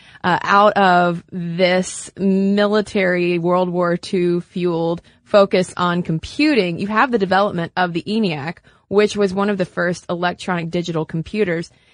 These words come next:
And it was a group of six women, quote unquote, human computers who had been trained during World War Two, Kay McNulty,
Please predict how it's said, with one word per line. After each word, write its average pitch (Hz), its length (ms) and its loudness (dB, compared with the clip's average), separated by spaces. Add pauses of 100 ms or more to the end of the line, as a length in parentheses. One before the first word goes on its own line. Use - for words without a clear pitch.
(180)
And 208 120 2
it 214 140 0
was 220 420 2
a 226 60 0
group 233 400 -2
of 214 160 0
six - 720 -4 (320)
women, 226 540 2 (200)
quote 208 180 0
unquote, 202 300 0
human 226 380 -4
computers 190 720 -4
who 202 60 0
had 190 80 2
been 185 160 0
trained 190 580 -2 (360)
during 190 280 0
World 185 220 0
War 170 160 0
Two, 180 640 -2 (240)
Kay 208 140 -2
McNulty, 190 760 -2